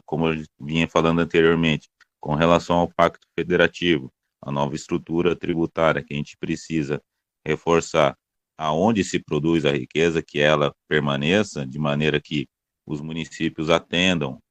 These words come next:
um conjunto de municípios formando um estado, um, uma, um estado federal, né, que é o, um governo estadual. E esse governo estadual, a junção desses governos estaduais, essa soma deles forma o governo federal,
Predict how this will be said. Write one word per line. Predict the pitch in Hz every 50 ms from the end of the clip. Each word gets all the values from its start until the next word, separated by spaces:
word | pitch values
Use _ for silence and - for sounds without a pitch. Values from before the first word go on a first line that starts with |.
| _ _ _
um | - 71 73 71
conjunto | - 85 85 85 82 76 71 85 95 107 104 110
de | 95 95
municípios | 92 95 92 92 90 - - 82 - - -
formando | - - 92 90 87 87 85 85 82 80 76 71 67 - _ - 69
um | 73 76 76
estado, | 73 - - - 80 80 78 76 76 -
um, | 76 78 78 73 71 - -
uma, | 69 73 73 73 71 69 - - _ -
um | - 78 78 76 73 71
estado | 71 - - 73 73 73 78
federal, | - - 78 73 80 78 73 73 71 69 67
né, | 65 69 76 80 80 -
que | _ -
é | 71
o, | 69 67 69 65
um | 65 71 73 71 76 76 73 69 - _ _ _
governo | - 78 73 71 78 76 80
estadual. | - - 87 85 80 87 87 80 71 - _ _ _ _ _ _ _ -
E | - 71
esse | 76 73 - - -
governo | 82 80 76 80 82 82
estadual, | 82 - - 85 85 80 82 82 80 80 76
a | 71
junção | 73 90 87 80 - 90 101
desses | 107 - -
governos | 98 107 95 95 95 95 92
estaduais, | - - 92 87 90 92 92 90 85 78 69 69
essa | 71 - - 76
soma | - - - 92 101 104 95 85
deles | 85 80 73 71 - - - _
forma | 76 85 104 110 95
o | 73
governo | 71 69 65 71 69 65 -
federal, | - 67 65 65 64 82 - 101 92